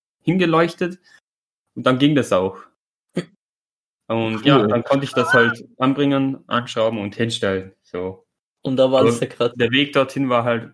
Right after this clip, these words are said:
Speaker 1: komplett
Speaker 3: Steinig und schwer.
Speaker 2: Also ich
Speaker 1: Ja.
Speaker 2: hatte ja auch meine Probleme mit diesem scheiß Sockel, äh,
Speaker 1: <laughs> Das ist
Speaker 2: gerade
Speaker 1: so
Speaker 2: wie ich den irgendwie hindrehe und
Speaker 1: Also,
Speaker 2: alles, äh.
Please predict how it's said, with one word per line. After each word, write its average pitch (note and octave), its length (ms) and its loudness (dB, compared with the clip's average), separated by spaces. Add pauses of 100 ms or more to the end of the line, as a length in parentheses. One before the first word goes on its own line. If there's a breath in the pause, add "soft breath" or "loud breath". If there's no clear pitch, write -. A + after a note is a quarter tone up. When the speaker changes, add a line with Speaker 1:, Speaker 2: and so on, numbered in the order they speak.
Speaker 1:
komplett A#2+ 600 -6 (1040)
Speaker 3:
Steinig C3 540 0
und B2+ 100 -4
schwer. C3 300 -6 (300)
Speaker 2:
Also A2+ 180 -2
ich A#3+ 160 -2
Speaker 1:
Ja. G2+ 80 -2
Speaker 2:
hatte A#2+ 180 0
ja - 140 4
auch D3+ 220 2
meine A#2 260 2
Probleme A2 400 -6
mit G2+ 80 -10
diesem G#2+ 180 -2
scheiß G2+ 520 -2
Sockel, G#2 460 -4
äh, G2 320 -4 (200)
Speaker 1:
<laughs> - 180 -12
Das - 140 0
ist - 100 -8
Speaker 2:
gerade B2 240 2
Speaker 1:
so A#2 60 0
Speaker 2:
wie C3+ 100 2
ich C#3+ 80 -2
den D3 120 -2
irgendwie C3 300 0
hindrehe A#2 680 2
und G#2+ 320 -4
Speaker 1:
Also, G#3 220 0
Speaker 2:
alles, A3+ 160 -6 (180)
äh. - 40 -18